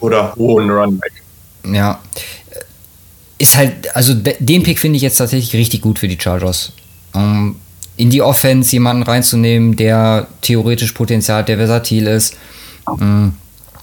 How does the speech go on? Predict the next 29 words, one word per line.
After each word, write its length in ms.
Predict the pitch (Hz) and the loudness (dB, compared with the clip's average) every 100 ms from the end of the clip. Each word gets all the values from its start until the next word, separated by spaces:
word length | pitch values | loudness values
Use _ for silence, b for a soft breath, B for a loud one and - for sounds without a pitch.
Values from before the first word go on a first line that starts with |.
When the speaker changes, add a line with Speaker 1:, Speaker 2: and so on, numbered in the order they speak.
| - - | -16 -2
Speaker 2:
du 200 | 110 117 | 2 4
hattest 260 | 170 165 165 | 4 2 2
immer, 540 | 170 180 170 165 143 - | 2 4 2 0 -4 -2
also 320 | 117 120 113 | 0 2 0
der, 240 | 101 110 | 2 0
der 140 | 104 - | 2 0
Abfall 340 | 131 - 135 | -2 0 0
von 240 | 117 123 123 | 0 -2 0
Eckler 600 | 127 131 127 127 127 123 B B B B B - | -2 -2 0 2 0 -4 B B B B B -4
war 300 | 101 123 110 | 0 2 2
immer 260 | 123 113 | 2 2
da, 260 | 113 123 120 | 2 2 2
auch 140 | 117 | 0
wenn 120 | 120 | 0
Josh 200 | 120 113 | 2 0
Kelly 240 | - 117 120 | 0 0 0
so 160 | 113 | 0
seine 240 | 107 110 107 | 0 0 0
Flashes 400 | 107 110 113 110 | -2 -2 -2 -2
hatte. 360 | 113 120 113 B B B B | 0 0 -2 B B B B
Und, 380 | 104 110 110 110 | 0 2 2 2
äh, 180 | 104 98 | -2 0
da 140 | 107 | 0
sehe 180 | 104 156 | 0 -2
ich, 220 | 147 - | -4 -8
äh, 200 | - 123 | -4 -2
Spiller 320 | 117 - 151 131 | -2 -4 -4 -2
definitiv 440 | 139 143 135 127 | -4 -6 -8 -6
konstanter. 560 | 120 117 120 120 113 | -4 -2 -2 -2 -4